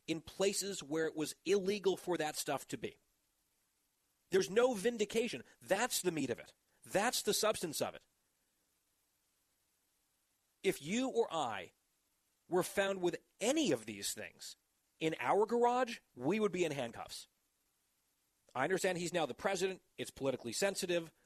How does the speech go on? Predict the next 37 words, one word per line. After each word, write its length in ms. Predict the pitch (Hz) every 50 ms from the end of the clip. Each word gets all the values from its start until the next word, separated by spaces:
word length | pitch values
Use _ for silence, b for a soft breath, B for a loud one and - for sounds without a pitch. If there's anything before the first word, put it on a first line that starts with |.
| b b b b b b -
There's 180 | 127 131 123 -
an 80 | 120
established 720 | 120 - - - - 156 160 175 180 170 180 185 165 - -
precedent 460 | - 165 165 - - 170 165 160 -
that 140 | 131 113 113
if 120 | - -
you 160 | 135 131 123
are 120 | 113 107 98
high 280 | - - 147 160 175
enough 300 | 180 175 170 170 175 170 -
up 160 | - 147 - 165
in 80 | 160
the 80 | 156 143
government, 400 | 131 147 147 151 165 165 175 175 _
i 140 | - 117 117
e 140 | 117 113 113
Hillary 280 | 107 120 120 113 113 110
Clinton, 400 | - 123 110 113 120 117 117 113 b b b b b
and 140 | b 135 139
you 100 | 135 131
do 220 | 120 - 139 143 143 -
egregiously 880 | 131 113 - 123 113 110 123 151 190 165 185 165 - - 180 180 143
illegal 340 | 160 165 156 160 151 143 147
things 240 | - - 151 143 131
on 120 | 143 135
this 160 | 127 127 123
front, 280 | - - 135 127 123 123 - b b b b b
you're 160 | b 127 127
gonna 160 | 117 147 147
get 200 | 139 143 139 113
leeway 440 | 135 135 131 123 117 117 113 117 131 -
and 80 | 127
you're 100 | 113 113
not 180 | 120 131 135 -
gonna 120 | 151 135
get 160 | 127 127 -
prosecuted. 540 | - 127 117 113 - - - 127 110 110 113